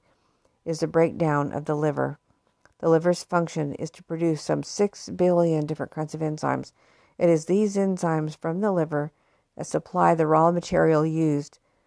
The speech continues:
by the various organs and glands. Then these organs and glands add to these enzymes certain minerals and thus produce their own output to perform certain body functions. Take, for instance, the problem of cancer.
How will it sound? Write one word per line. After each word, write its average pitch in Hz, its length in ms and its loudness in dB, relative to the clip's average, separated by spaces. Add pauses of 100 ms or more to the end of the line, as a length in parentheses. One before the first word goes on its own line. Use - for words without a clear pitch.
(220)
by 160 80 -6
the 160 80 2
various 165 440 2
organs 160 380 2
and 156 160 -2
glands. 156 540 -4 (540)
Then 160 140 -4
these 196 220 4
organs 180 400 2
and 165 120 -2
glands 160 420 2
add 226 260 4
to 202 80 -2
these 156 220 0
enzymes 151 480 -2
certain - 340 -2
minerals 165 440 -2
and 160 140 -2
thus 170 160 0
produce 160 380 -6
their - 240 -4
own 175 320 -2
output 135 460 -8 (540)
to 196 120 -4
perform 170 440 -4
certain 156 340 -2
body 151 260 0
functions. 147 600 -6 (720)
Take, 247 180 4
for 196 160 2
instance, 175 340 0
the 160 120 -6
problem 165 460 2
of 151 140 -10
cancer. 143 500 -8